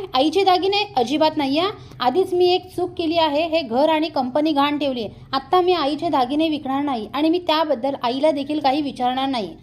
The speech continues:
मी आता असं काही करणार नाही, मी तुमची साथ देणार नाही," असं म्हणून सारंग निघून जातो. तेव्हा ऐश्वर्या म्हणते, "हा तर बैल मंद बुद्धीचा माणूस आहे,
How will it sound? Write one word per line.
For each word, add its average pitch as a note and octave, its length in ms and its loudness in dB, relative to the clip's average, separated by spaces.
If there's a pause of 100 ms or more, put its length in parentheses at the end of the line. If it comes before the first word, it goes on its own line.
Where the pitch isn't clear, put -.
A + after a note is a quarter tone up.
(460)
मी D#4 100 6
आता F4 380 4
असं D#4+ 200 2
काही E4+ 320 2
करणार E4+ 360 2
नाही, E4 200 2
मी E4+ 120 2
तुमची D#4+ 380 -2
साथ D4 220 2
देणार C4+ 380 -2
नाही," A3+ 320 -6 (560)
असं C#4 220 4
म्हणून E4 300 2
सारंग D4 340 0
निघून C4+ 280 -2
जातो. A3+ 320 -4 (180)
तेव्हा B3 240 4
ऐश्वर्या B3+ 460 0
म्हणते, B3 320 -2 (480)
"हा C#4 120 2 (100)
तर C4+ 200 4
बैल C4+ 440 -2 (100)
मंद C#4+ 320 2
बुद्धीचा C#4+ 480 0
माणूस B3+ 340 -2
आहे, G#3+ 240 -2